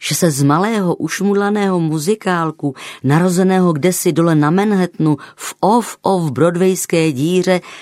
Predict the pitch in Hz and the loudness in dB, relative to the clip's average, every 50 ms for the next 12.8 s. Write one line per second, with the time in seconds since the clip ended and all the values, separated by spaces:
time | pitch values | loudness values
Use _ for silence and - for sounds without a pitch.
0 | - - - - - - - 156 151 165 175 180 180 170 135 156 156 156 - 165 | -16 -10 -8 -6 -6 -2 0 0 2 2 2 2 2 2 0 -2 -2 -2 -2 -2
1 | 165 156 160 160 165 165 170 165 - - - - 156 151 156 147 151 156 165 175 | 0 0 0 0 0 0 -2 -4 -4 -6 -4 -2 -2 -2 0 0 0 0 0 0
2 | 180 180 180 - - - _ _ _ _ _ _ _ _ _ - - 185 175 180 | 0 -2 -4 -8 -16 -20 _ _ _ _ _ _ _ _ _ -2 0 2 2 2
3 | 175 170 - - - - 180 175 - - - - - _ 139 143 151 185 233 233 | 2 0 0 0 0 0 0 -2 -4 -8 -14 -20 -6 _ 2 4 4 4 4 2
4 | - - 233 220 220 214 - - 175 185 190 196 196 - - - _ _ _ - | 0 0 2 2 2 0 0 -2 -2 -2 -2 -2 -4 -12 -20 -20 _ _ _ -4
5 | 135 147 170 165 170 170 160 139 143 156 175 208 226 214 170 147 143 156 175 165 | 0 0 2 4 4 2 2 4 4 4 4 4 2 0 -4 -4 -2 -2 0 0
6 | 180 185 180 - - 160 165 196 214 214 - - - - 175 156 143 139 135 - | 0 0 0 -2 -2 -2 -2 -2 -2 -4 -4 -6 -6 -4 -4 -2 -2 -4 -4 -8
7 | - - _ _ _ _ _ _ - - - - - - - - - - _ _ | -10 -14 _ _ _ _ _ _ -18 -16 -16 -16 -16 -16 -18 -20 -20 -20 _ _
8 | _ _ _ _ _ - 147 160 156 190 180 - 240 233 - - 240 226 233 226 | _ _ _ _ _ 0 0 0 0 -2 -2 -2 -4 -6 -2 -2 0 0 0 -2
9 | 202 180 139 117 95 110 101 92 - - 92 107 - _ _ _ _ _ _ _ | -2 -4 -6 -6 -6 -6 -8 -10 -10 -12 -14 -14 -16 _ _ _ _ _ _ _
10 | _ _ _ - - - - _ _ _ 139 151 - - - 214 233 247 - - | _ _ _ -20 -20 -20 -20 _ _ _ -4 -4 -4 -4 -4 -4 -4 -2 -2 -2
11 | 233 226 208 - - 151 139 127 127 127 127 120 117 120 123 127 127 135 147 156 | -2 -2 -2 -2 -2 -2 -2 -2 -2 -4 -4 -6 -6 -6 -4 -2 -2 -2 0 0
12 | 160 190 170 123 123 127 131 131 127 117 127 127 127 123 127 151 | 0 0 0 0 0 0 0 0 -2 -2 -2 -2 -2 -2 -4 -8